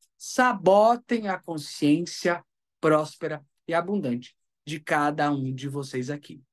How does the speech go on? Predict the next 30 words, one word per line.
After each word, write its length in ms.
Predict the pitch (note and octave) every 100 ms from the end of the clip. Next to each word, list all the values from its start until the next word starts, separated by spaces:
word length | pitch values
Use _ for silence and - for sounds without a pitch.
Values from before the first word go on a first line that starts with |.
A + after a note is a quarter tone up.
| _ - _ -
Eu 140 | D#3 D#3
vou 120 | F3+
fechando 440 | F#3 D3+ G3+ G#3
a 40 | F#3+
minha 200 | E3+ C#3+
fala 220 | D#3+ D3
terapêutica 580 | C#3+ B2 B2 F#3 F#3+ D#3
neste 220 | C#3 B2+
momento, 300 | B2 F#3 G#3
porque 140 | F3+
agora 320 | C#3 C3+ D3+
eu 40 | D#3
também 420 | C#3+ C3 F3 - - - _ _ _ _ -
vou 240 | F#3 A3+
receber, 800 | F#3+ G3 F#3+ E3 C3 C3+ E3 G#3+
porque 260 | G3+ D#3+ C3+
eu 40 |
recebo, 960 | A#2+ A2 - - - A#2+ D#3 F#3+ B3 _ _ _
também 340 | - D3 E3 G#3+
vou 160 | G#3+ G#3
puxar 400 | G3 - F3+ E3+
ali 480 | D3+ E3+ G3+ G#3 _ - -
as 260 | E3 C3+
minhas 340 | E3+ D#3+ D3+ -
redes 1400 | - - B2+ D#3+ F3+ F#3 G3 G#3 G#3 A#3 A#3+ B3 - _ _ -
axiotonais 1400 | D3+ E3+ E3+ - E3 D#3 D3+ C#3 C3+ C3+ D3 D#3+ G3 G#3
com 100 | F#3+
a 60 | E3+
minha 240 | D3 B2
fonte, 540 | - D3 F#3+ B3 -